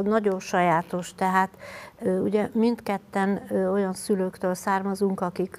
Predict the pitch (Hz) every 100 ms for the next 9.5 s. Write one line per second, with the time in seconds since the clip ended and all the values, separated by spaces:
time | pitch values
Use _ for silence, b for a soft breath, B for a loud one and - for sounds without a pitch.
0 | - 185 185 196 190 190 180 180 175 180
1 | 190 190 - 196 196 185 196 196 190 208
2 | 208 202 175 214 202 196 180 180 175 185
3 | 180 170 185 175 185 180 180 185 175 180
4 | 170 170 170 175 175 202 233 B B B
5 | B B B B B B 196 202 196 196
6 | 240 233 - 196 185 185 185 - 190 180
7 | 190 165 170 170 170 165 - - 214 -
8 | 185 185 196 202 202 208 208 180 175 -
9 | 269 233 180 175 175